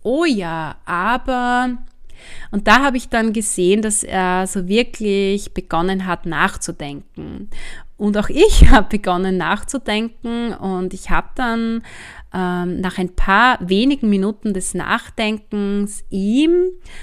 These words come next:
und ja eigentlich auch mir so die Frage gestellt, „Was hast du denn zu Hause, was es im Urlaub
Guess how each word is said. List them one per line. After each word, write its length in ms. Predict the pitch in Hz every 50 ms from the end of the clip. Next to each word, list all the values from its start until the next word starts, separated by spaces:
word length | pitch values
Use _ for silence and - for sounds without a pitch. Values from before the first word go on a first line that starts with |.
| - - -
und 140 | 220 220
ja 220 | 214 240 247 254 -
eigentlich 440 | - 202 220 247 247 240 220 - -
auch 180 | 202 - - 202
mir 340 | 185 185 190 208 240 262
so 120 | 254 - 220
die 120 | 190 196
Frage 420 | 202 - - 170 165 180 202 233 214
gestellt, 800 | 214 208 208 - - - 185 180 180 185 185 185 185 185 - - - - - - - - - - -
„Was 260 | - 185 - - -
hast 400 | - 185 208 277 330 - - -
du 40 | 254
denn 200 | 220 208 202 208
zu 240 | - - 190 170 170
Hause, 720 | 160 147 196 214 240 233 - 240 226 226 226 226 - -
was 220 | 185 190 190 -
es 120 | 208 - -
im 140 | 196 190 - -
Urlaub 440 | 214 214 247 254 247 233 214 214 -